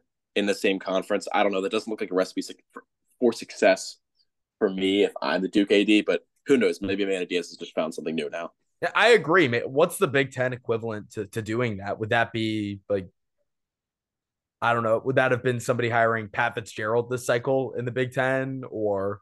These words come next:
Speaker 1: Brett Bielema? I don't know.
Speaker 2: Brett, I mean, but Brett left Wisconsin for Arkansas. He didn't get fired.
Speaker 1: Yeah, that's
Speaker 2: That's
Speaker 1: true.
Speaker 2: that's the thing
Speaker 1: True.
Speaker 2: there. I mean,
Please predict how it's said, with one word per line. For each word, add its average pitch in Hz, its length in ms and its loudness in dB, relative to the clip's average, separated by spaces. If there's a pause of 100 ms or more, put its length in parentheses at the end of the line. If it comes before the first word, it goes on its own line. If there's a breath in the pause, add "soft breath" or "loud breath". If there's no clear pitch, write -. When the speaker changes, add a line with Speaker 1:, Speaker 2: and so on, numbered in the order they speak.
(140)
Speaker 1:
Brett 123 180 4
Bielema? 131 460 6
I 95 60 -4
don't 92 100 -2
know. 87 180 -8 (440)
Speaker 2:
Brett, 139 260 6
I 180 100 4
mean, 170 160 2
but 135 180 0
Brett 165 240 2
left 135 280 0
Wisconsin 110 580 -6
for 104 160 -2
Arkansas. 101 600 -4 (1120)
He 135 60 0
didn't 143 120 2
get 117 140 -2
fired. 110 320 0
Speaker 1:
Yeah, 113 140 6
that's 110 140 0
Speaker 2:
That's 120 100 -2
Speaker 1:
true. 107 280 4
Speaker 2:
that's 127 220 -2
the 120 80 -6
thing 117 220 -2
Speaker 1:
True. 104 60 -6
Speaker 2:
there. 98 480 0
I 107 140 -4
mean, 98 360 -10